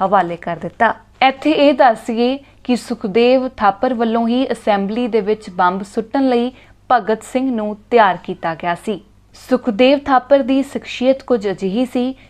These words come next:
ਕਿ ਉਹ ਆਪਣੇ ਬਚਪਨ ਦੇ ਦਿਨਾਂ ਤੋਂ ਹੀ ਅਨੁਸ਼ਾਸਨਾਤਮਕ ਅਤੇ ਸਖਤ ਸੁਭਾਅ ਦੇ ਸਨ। ਜਦ ਬ੍ਰਿਟਿਸ਼ ਸਰਕਾਰ ਵੱਲੋਂ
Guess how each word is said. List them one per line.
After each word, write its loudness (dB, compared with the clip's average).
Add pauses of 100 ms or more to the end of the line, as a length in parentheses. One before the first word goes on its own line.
(160)
ਕਿ 2
ਉਹ 6
ਆਪਣੇ 2
ਬਚਪਨ -2
ਦੇ 2
ਦਿਨਾਂ -4
ਤੋਂ 2
ਹੀ -2 (320)
ਅਨੁਸ਼ਾਸਨਾਤਮਕ -2 (100)
ਅਤੇ -2 (120)
ਸਖਤ -4
ਸੁਭਾਅ -2
ਦੇ -10 (100)
ਸਨ। -6 (360)
ਜਦ 2
ਬ੍ਰਿਟਿਸ਼ 0
ਸਰਕਾਰ 0
ਵੱਲੋਂ 0